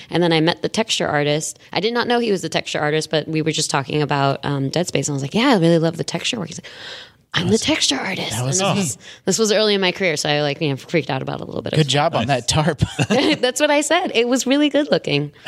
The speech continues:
Speaker 2: <laughs>
Speaker 1: Go back and look at it. I spent a lot of time looking at it.
Speaker 2: That's gotta be a very good feel. Like, every once in a while you see, like, actually, this just happened to me. I was talking about how much I liked the voice acting in Tangle Tower, and one of the voice actresses was like, "Oh."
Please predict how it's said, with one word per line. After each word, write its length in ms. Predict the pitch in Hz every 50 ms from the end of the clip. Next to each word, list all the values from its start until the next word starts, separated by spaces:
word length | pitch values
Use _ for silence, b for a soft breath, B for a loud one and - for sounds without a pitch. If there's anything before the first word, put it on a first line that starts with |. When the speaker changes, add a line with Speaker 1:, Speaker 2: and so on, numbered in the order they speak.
| B B -
Speaker 2:
<laughs> 320 | 180 185 185 - - -
Speaker 1:
Go 120 | - 202
back 220 | 202 220 226 226 -
and 120 | 220 226
look 160 | 240 233 -
at 120 | - - -
it. 120 | - - -
I 60 | 156
spent 200 | - 175 175 180
a 40 | 175
lot 140 | 180 180 185
of 60 | 185
time 180 | 202 202 196 202
looking 260 | 233 - - 135 131
at 60 | 135
it. 40 | - -
Speaker 2:
That's 120 | 165 -
gotta 140 | - 190 165
be 80 | 143 127
a 40 | 117
very 140 | 113 104
good 140 | 98 95 90
feel. 160 | - 104 - -
Like, 180 | 107 117 -
every 180 | 143 143 151 156
once 240 | 143 131 120 - -
in 60 | 123
a 20 |
while 120 | 107 104 107
you 120 | 104 104
see, 460 | 101 - - 117 110 107 104 101 101 b b b b _
like, 120 | 143 151 180
actually, 260 | 185 180 - - 165
this 140 | 151 147 -
just 180 | - 156 - -
happened 200 | 147 - 139 139
to 40 |
me. 140 | 170 226 -
I 40 | 104
was 100 | 92 -
talking 180 | - - 120 - 123
about 120 | 110 107
how 60 | 113
much 180 | 117 117 107 -
I 60 | 110 110
liked 240 | 110 110 107 -
the 60 | - 104
voice 260 | 107 117 123 120 -
acting 300 | 113 104 - - 110 104 104
in 80 | 104
Tangle 280 | 104 - 147 143 117 95
Tower, 280 | - 104 92 90 92
and 120 | 95 98 104
one 100 | 104 104
of 40 | 110
the 60 | 104
voice 260 | 107 123 139 - -
actresses 540 | 104 95 - - 104 104 - - 107 104 117
was 140 | 120 - -
like, 120 | - -
"Oh." 240 | 240 285 311 240 131